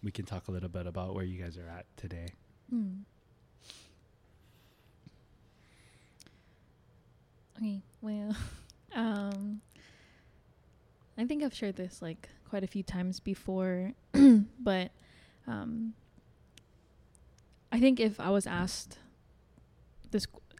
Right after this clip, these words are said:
Speaker 2: asked, like, when I became a Christian or when I first heard the gospel, um, if I was asked this maybe, like, a couple years ago, I think I would have been a little blurry on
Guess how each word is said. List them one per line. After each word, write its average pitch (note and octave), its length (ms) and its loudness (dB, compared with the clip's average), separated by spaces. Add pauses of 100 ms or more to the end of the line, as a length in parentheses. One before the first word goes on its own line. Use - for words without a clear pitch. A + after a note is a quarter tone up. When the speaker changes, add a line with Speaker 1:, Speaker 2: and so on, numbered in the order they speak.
(300)
Speaker 2:
asked, F#3+ 280 -2
like, F#3+ 120 -2
when F#3+ 680 4
I G3 60 0
became F#3+ 360 -2
a F#3 60 -4
Christian F#3 480 -4
or F3+ 80 0
when F#3 120 -2
I F3+ 60 -2
first F3+ 260 -4
heard F#3+ 160 -2
the F#3 80 -6
gospel, E3 600 -6 (600)
um, F#3 100 -2
if F#3 120 -2
I G3+ 40 6
was G#3 100 2
asked F#3 240 -4
this G3 180 -2
maybe, F3+ 300 0
like, D3+ 260 -4
a F#3 60 -6
couple E3+ 260 -2
years E3 200 -2
ago, E3+ 180 -4
I D#3+ 120 -2
think F#3+ 180 -6
I F#3 60 0
would F3+ 120 2
have F#3 100 0
been F#3 100 -2
a F3+ 80 -6
little F3+ 220 -4
blurry F#3 480 -2
on F3+ 560 -4